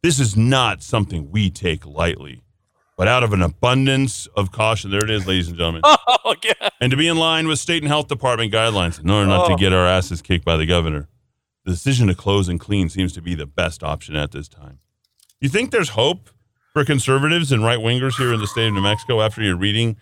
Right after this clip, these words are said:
Speaker 1: the shutdown of San Juan, Logan, Tucumcari, and Portales?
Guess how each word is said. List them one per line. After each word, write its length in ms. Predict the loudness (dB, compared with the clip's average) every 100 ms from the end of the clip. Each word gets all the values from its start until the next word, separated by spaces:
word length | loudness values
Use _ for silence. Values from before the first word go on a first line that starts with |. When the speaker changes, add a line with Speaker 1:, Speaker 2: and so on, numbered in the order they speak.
| _ _ _ 0
Speaker 1:
the 220 | 2 2
shutdown 760 | -2 -2 -2 0 0 0 0
of 100 | -2
San 440 | -4 -2 0 0 0
Juan, 400 | 2 2 2 2
Logan, 720 | 2 2 0 0 0 0 -2 -8 _
Tucumcari, 800 | -2 -2 0 -2 0 0 0 0
and 120 | -2 0
Portales? 680 | -2 0 0 2 0 -4